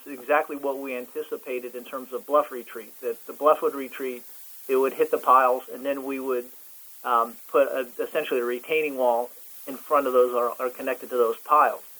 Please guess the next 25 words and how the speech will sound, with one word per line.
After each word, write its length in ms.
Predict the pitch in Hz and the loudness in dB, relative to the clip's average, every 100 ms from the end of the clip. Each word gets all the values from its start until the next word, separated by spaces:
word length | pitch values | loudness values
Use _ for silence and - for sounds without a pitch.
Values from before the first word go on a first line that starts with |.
| - - - - - - - | -20 -20 -20 -20 -20 -14 0
This 180 | 240 190 | 2 2
instance 420 | 156 - 147 - | -6 -6 -10 2
wasn't 360 | 151 147 131 | 2 2 -6
bluff 280 | 131 147 - | 2 2 2
retreat. 480 | 120 101 - 135 98 - | -10 -12 -6 -6 -6 -18
It 80 | 135 | -16
just 160 | 143 143 | -4 -2
happened 240 | 147 143 117 | -2 -4 -12
to 60 | |
be 240 | 120 123 120 | -10 -10 -8
that 280 | 123 117 - - - | -2 -2 -2 -20 -12
the 80 | 127 | -6
water 320 | 131 135 127 | 2 2 0
came 240 | 139 127 123 | -6 -8 -6
over 140 | 113 | -6
the 80 | 117 | -10
tracks 320 | - 123 117 135 | -6 -6 -6 -10
and 80 | 120 | -8
eroded 400 | 123 127 120 110 | -2 -2 -4 -8
it 100 | 113 | -12
from 320 | 127 117 107 - - - - - | -12 -14 -14 -20 -20 -20 -20 -10
the, 280 | 120 113 110 - - 104 | -2 0 -2 -6 -18 -10
basically 380 | - 143 131 120 | -2 -2 -4 -8
the 140 | 104 - | -8 0
track 200 | 147 139 | 0 0